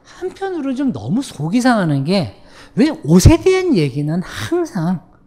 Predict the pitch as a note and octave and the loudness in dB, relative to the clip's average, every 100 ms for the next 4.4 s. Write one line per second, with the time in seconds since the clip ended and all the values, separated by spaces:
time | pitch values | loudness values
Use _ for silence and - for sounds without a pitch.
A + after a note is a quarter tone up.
0 | _ _ _ _ _ _ _ _ _ - | _ _ _ _ _ _ _ _ _ -4
1 | D#3 F3 F3 D#3 C3 F3+ A3 G3 E3+ - | 0 0 0 -4 -4 0 2 2 -2 -6
2 | F#3 D#3 D#3+ E3+ C3+ - G#3 F3+ F3 F3 | -10 -6 -6 -4 -6 -4 -4 -2 -2 -2
3 | D3+ D#3 F3+ C3+ C#3+ E3+ F#3 F3+ G#3 C3+ | 0 0 0 0 -2 -2 -6 -6 -6 -6
4 | - C3+ C#3 | -12 -10 -10